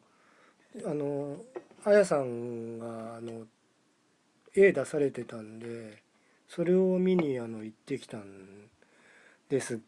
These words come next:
が、で、そっからですね、まあ、そこもちょっと、地下一階と、えっと、地上二階のところ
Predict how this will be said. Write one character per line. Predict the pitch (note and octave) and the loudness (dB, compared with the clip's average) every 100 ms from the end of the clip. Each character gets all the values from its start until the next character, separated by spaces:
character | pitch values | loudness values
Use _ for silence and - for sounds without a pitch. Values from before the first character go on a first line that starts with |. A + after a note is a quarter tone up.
| - | 4
が、 | C3 A2+ - _ _ _ _ _ _ - | 4 4 -4 _ _ _ _ _ _ -8
で、 | D#3 D#3+ D#3 D#3 | 4 8 10 8
そ | D3 F3+ | 6 0
っ | - _ - | -2 _ 4
か | F#3+ | 8
ら | F#3+ | 8
で | D3+ | 6
す | A2+ | -4
ね、 | A2+ G#2+ G#2 F#2+ _ _ _ - | -8 -8 -12 -18 _ _ _ 0
ま | D#3+ D#3 | 8 8
あ、 | |
そ | - F3 | 8 4
こ | G#3+ | 8
も | A3 G#3+ | 8 8
ち | G#3 | 6
ょ | G#3+ | 0
っ | |
と、 | G#3+ E3+ D3+ - - - _ | 2 2 2 -2 -20 -20 _
地 | - | 0
下 | - B3 | 8 10
一 | F#3+ - - | 8 2 6
階 | F3+ E3+ - - | 8 8 4 4
と、 | F#3+ D#3 A#2+ A2 B2 _ - | 6 6 4 -4 -12 _ -2
え | D#3+ D#3 | 4 4
っ | |
と、 | - D3+ | 4 -2
地 | C#3+ F#3 | 0 2
上 | G3 G3+ | 6 6
二 | G3 F#3 | 6 6
階 | G3 G3 G3 G3 | 8 8 6 6
の | G3 F#3+ | 2 0
と | F#3 | -2
こ | F#3 F#3+ F#3 F#3 F#3 F#3 F#3 F#3 F#3 F#3 | 2 4 6 6 4 4 4 4 4 2
ろ | F3+ | 0